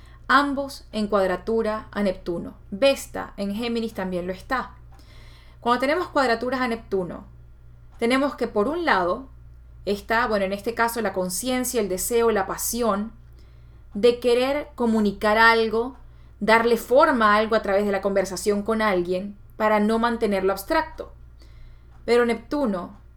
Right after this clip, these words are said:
al estar retado, en vez de actuar con su energía alta, puede actuar con su energía más baja.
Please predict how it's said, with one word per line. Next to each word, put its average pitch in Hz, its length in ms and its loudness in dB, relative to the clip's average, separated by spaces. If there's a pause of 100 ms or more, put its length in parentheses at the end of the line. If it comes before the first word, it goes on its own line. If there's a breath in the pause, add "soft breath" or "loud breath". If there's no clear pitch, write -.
al 196 160 -2
estar - 540 0
retado, 214 880 2 (340)
en 208 200 0
vez 254 160 0
de 277 40 -4
actuar 247 460 -4 (100)
con 196 160 -8
su 202 120 -2
energía 196 440 0
alta, 185 440 0 (640 soft breath)
puede 240 160 6
actuar 233 280 -2
con 190 120 -2
su 190 100 -6
energía 180 300 -4
más 175 160 -8
baja. - 380 -6